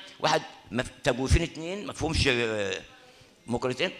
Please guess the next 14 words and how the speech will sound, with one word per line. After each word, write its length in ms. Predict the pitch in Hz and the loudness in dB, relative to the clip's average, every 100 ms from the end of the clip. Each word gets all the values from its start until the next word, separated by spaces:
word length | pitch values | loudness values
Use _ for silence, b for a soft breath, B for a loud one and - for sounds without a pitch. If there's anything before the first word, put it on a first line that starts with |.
| B B - | B B -12
وبعدين 320 | 110 139 175 | 2 2 4
بصوا 220 | 175 165 | 0 0
لقوه 280 | 156 170 131 | 0 0 0
ليه 180 | 151 156 | 2 4
عينين 320 | 143 143 165 | 4 4 2
وبيفتح 720 | 151 135 131 120 151 - 139 | 2 0 0 0 0 0 -2
وست 500 | 131 127 127 - - | -2 -2 -2 -4 -4
على 140 | 104 143 | -2 0
ست، 180 | 165 - - B B B B - | 0 -2 -12 B B B B -2
فيقول 420 | 113 110 123 156 | 2 4 2 -2
لك 120 | 151 | -2
يشبهه، 420 | 147 143 202 170 - - | -2 2 2 2 -6 -10
ولهم 220 | 107 139 | -6 -4
حق. 200 | 127 147 | 0 -2